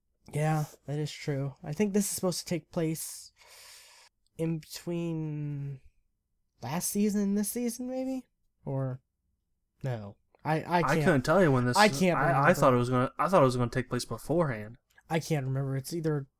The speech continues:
Speaker 1: between this season and next season, or last season, or in this. I, I, it's one of those two. But, um, yeah, it's interesting. Um,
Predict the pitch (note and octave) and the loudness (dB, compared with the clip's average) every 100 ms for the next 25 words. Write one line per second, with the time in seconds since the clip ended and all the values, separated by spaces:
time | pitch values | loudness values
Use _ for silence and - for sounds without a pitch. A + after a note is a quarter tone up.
0 | _ - D3+ F3 E3 D3 D3+ F3 - F#3+ | _ -8 -6 -2 -2 0 -2 -2 -2 -2
1 | F3+ F3+ D3+ D3 D3 D3+ D3 _ _ - | 0 -2 -2 -4 -6 -8 -12 _ _ -4
2 | D#3 E3+ - G3+ F#3+ F3+ E3+ C#3+ C3+ C3+ | -2 -2 0 0 2 0 -2 -2 -2 -4
3 | C3+ _ _ D3+ D3+ D3+ - E3 D3+ D3 | -8 _ _ -2 -2 -2 -2 -2 -2 -2
4 | C#3+ - _ - E3 C3 C3+ _ _ - | -6 -8 _ -14 -10 -8 -10 _ _ -14
5 | C#3+ C3+ C3 - - _ _ - C3 C#3+ | -10 -8 -8 -12 -20 _ _ -12 -8 -6
6 | D3 C#3 - - - - F3 D#3+ C3+ B2 | -6 -8 -10 -20 -20 -10 -6 -4 -4 -6
7 | B2 - C3 A#2 - _ - _ _ _ | -10 -10 -8 -10 -14 _ -20 _ _ _
8 | - A#2+ A#2+ B2+ B2 A#2+ A2 B2 _ _ | -8 -6 -4 -6 -6 -8 -10 -16 _ _
9 | - - _ _ _ _ - G#3 F3+ - | -20 -20 _ _ _ _ 2 2 0 -10
10 | _ - D3+ F#3 - D3+ C#3+ C3+ C3 - | _ -12 -4 -4 -4 -6 -4 -4 -6 -8
11 | D3+ C#3+ D3+ D3+ D3+ | -4 -2 0 -2 -4